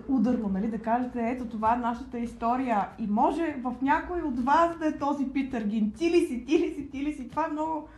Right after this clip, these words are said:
много забавно, защото ти наистина можеш да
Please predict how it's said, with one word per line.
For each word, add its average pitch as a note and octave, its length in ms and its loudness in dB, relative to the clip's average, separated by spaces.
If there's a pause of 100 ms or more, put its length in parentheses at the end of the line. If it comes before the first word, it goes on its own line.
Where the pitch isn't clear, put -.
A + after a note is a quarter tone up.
(300)
много C4+ 220 0
забавно, A#3+ 380 0
защото D4+ 240 -6
ти D#4 260 -6 (120)
наистина D#4 520 -4 (680)
можеш C#4+ 360 4
да A#3 100 -2